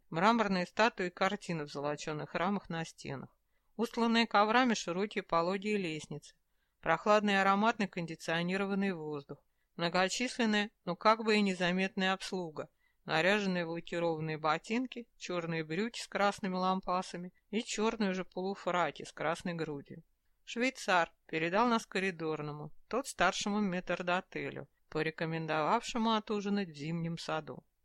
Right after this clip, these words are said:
«Русский зимний сад — это как раз то, что нужно в тропиках», согласился Шульгин на приличном, э, русском языке.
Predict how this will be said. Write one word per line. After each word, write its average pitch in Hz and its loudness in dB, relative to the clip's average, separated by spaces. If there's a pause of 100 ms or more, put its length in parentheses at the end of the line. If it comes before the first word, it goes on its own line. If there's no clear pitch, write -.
(400)
«Русский 165 -4
зимний 147 -4
сад — - -4 (100)
это 220 -4
как 269 -2
раз 240 2
то, 220 0
что - -2
нужно 202 2
в - -6
тропиках», 165 -4
согласился 160 -6
Шульгин 160 -8 (160)
на 165 -2
приличном, 190 -2
э, 190 -2 (180)
русском 170 -2
языке. 170 -8